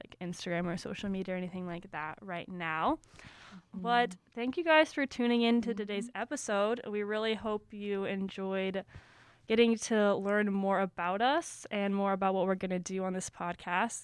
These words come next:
Speaker 1: And definitely watch for our next episode. Yes, Laura, did you have something to say?
Speaker 2: No, I was
Speaker 1: Oh.
Speaker 2: thinking, should we give, like, a little preview on what we're gonna talk
Speaker 1: Oh.
Speaker 2: We didn't even talk about what we're, like, what we're gonna talk about
Speaker 1: You're
Speaker 2: in this
Speaker 1: right.
Speaker 2: <laughs> podcast.
Speaker 1: Totally should do that. Um,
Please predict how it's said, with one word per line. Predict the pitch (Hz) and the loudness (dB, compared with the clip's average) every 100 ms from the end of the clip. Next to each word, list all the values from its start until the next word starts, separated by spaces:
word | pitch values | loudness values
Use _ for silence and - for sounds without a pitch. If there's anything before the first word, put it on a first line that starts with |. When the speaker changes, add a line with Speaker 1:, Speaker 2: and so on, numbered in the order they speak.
| - | -8
Speaker 1:
And | 190 185 185 185 | -4 0 0 2
definitely | 185 - 220 220 220 | 0 0 2 6 6
watch | 202 190 196 - - - | 6 6 4 2 -12 -8
for | 202 | -4
our | 196 185 185 185 - | -2 -2 -2 -4 -4
next | 190 190 - - - | -2 -2 -2 -8 -8
episode. | 175 - 170 180 247 - | -10 -10 -8 -6 -6 -4
Yes, | 196 - | -4 -2
Laura, | 202 202 | -6 -6
did | 202 | -8
you | |
have | 185 | -8
something | - 202 | -8 -10
to | 196 | -10
say? | 220 - - | -18 -14 6
Speaker 2:
No, | 262 320 | 12 12
I | 262 254 | 12 12
was | 285 269 | 12 10
Speaker 1:
Oh. | |
Speaker 2:
thinking, | 294 285 285 233 - _ _ _ _ - | 8 10 12 12 10 _ _ _ _ -8
should | - 247 | -4 4
we | 247 | 6
give, | 226 233 | 8 8
like, | 214 | 8
a | |
little | 214 233 | 8 6
preview | - 202 208 277 | 6 4 10 12
on | 269 | 12
what | 214 | 10
we're | 208 | 8
gonna | 185 | 6
talk | - 302 | 4 10
Speaker 1:
Oh. | 403 370 208 - | 12 12 12 8
Speaker 2:
We | 311 | 6
didn't | 381 | 8
even | 392 | 10
talk | 294 | 10
about | 302 240 | 8 6
what | |
we're, | 240 | 6
like, | 254 - | 0 -4
what | - 240 | 0 6
we're | 254 | 6
gonna | 240 | 6
talk | 226 269 190 | 4 4 8
about | 226 | 8
Speaker 1:
You're | 226 | 8
Speaker 2:
in | 226 | 8
this | 254 | 12
Speaker 1:
right. | 392 254 208 | 12 12 10
Speaker 2:
<laughs> | 339 392 539 508 330 | 12 12 12 12 12
podcast. | - 339 508 | 12 12 12
Speaker 1:
Totally | 494 403 | 12 10
should | - 269 | 8 4
do | 240 220 | 6 10
that. | 214 214 240 - - - - - - - - - _ _ | 12 12 12 10 4 -20 -20 -20 -20 -20 -20 -20 _ _
Um, | 220 226 214 247 | 4 8 8 6